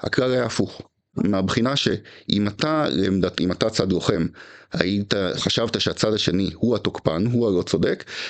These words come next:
יכלת לא ליישם את דיני הלחימה, אה, כלפיו, להילחם מה שנקרא מלחמה טוטלית,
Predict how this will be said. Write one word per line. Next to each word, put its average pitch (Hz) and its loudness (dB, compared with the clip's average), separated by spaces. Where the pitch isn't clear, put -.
יכלת 185 0
לא 123 2
ליישם 104 0
את 98 -4
דיני 92 2
הלחימה, 95 0
אה, 85 0
כלפיו, - 0
להילחם 98 2
מה 101 2
שנקרא 87 0
מלחמה 82 0
טוטלית, 87 0